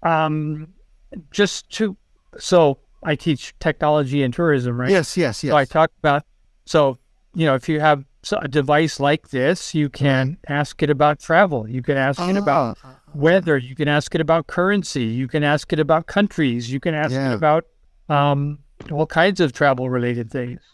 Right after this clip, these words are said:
Speaker 2: Oh, interesting. Interesting. I think I heard one of your assistants try to talk to you, <laughs> but,
Speaker 1: <laughs>
Speaker 2: but, uh,
Speaker 1: Oh, you did.
Speaker 2: <laughs>
Speaker 1: With my watch.
Speaker 2: <laughs> Yeah. Yeah, uh, the S lady is very, uh,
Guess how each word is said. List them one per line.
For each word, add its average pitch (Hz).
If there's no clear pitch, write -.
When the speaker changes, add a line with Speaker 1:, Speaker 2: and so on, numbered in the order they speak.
Speaker 2:
Oh, 135
interesting. 156
Interesting. 135
I 143
think 190
I 160
heard 170
one 156
of 147
your 135
assistants 127
try 123
to 113
talk -
to 104
you, 95
<laughs> -
but, 143
Speaker 1:
<laughs> -
Speaker 2:
but, 135
uh, 117
Speaker 1:
Oh, -
you 135
did. 131
Speaker 2:
<laughs> -
Speaker 1:
With 131
my 131
watch. 135
Speaker 2:
<laughs> 202
Yeah. 143
Yeah, 127
uh, 127
the 139
S 160
lady 139
is 120
very, 135
uh, 98